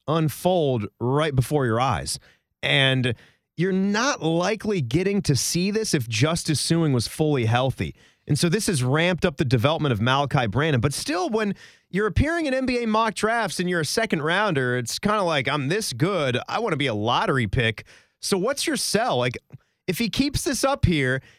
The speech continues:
and say he's still appearing borderline late first, early second, what would you sell him on if you're Chris Holtmann when you have the breakout meetings in the offseason?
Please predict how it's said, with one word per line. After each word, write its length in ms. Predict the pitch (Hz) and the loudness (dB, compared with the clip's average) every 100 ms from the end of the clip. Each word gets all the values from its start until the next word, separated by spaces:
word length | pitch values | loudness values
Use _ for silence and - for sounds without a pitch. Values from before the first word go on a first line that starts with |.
| _ | _
and 140 | - 190 | -4 -2
say 180 | 233 214 | 0 0
he's 160 | 208 | -2
still 240 | - 214 226 | -2 -2 -2
appearing 540 | 175 220 220 214 196 | 0 0 2 0 0
borderline 640 | 147 196 208 202 196 196 185 | 0 0 0 0 2 2 2
late 340 | 156 175 190 | 0 0 -4
first, 380 | - 196 190 - | -4 -2 -2 -2
early 260 | - 185 190 | -4 -2 -2
second, 380 | - 202 208 175 | -4 -4 -4 -4
what 120 | 208 | -4
would 120 | 233 | -4
you 140 | 214 226 | -4 -4
sell 360 | - 220 240 | -2 0 0
him 200 | 185 143 | 0 0
on 140 | 131 123 | 0 0
if 100 | 123 | -2
you're 100 | 165 | -4
Chris 220 | - 170 | -4 -2
Holtmann 280 | 180 196 156 | -2 -2 -2
when 120 | 143 147 | -2 -2
you 60 | |
have 120 | 151 | -2
the 60 | 139 | -4
breakout 460 | 117 156 180 123 113 | -2 -2 0 -2 0
meetings 360 | 120 120 123 | -2 0 -2
in 60 | 120 | 0
the 80 | 135 | 0
offseason? 560 | 147 165 - 92 80 | -2 -4 -4 -4 -4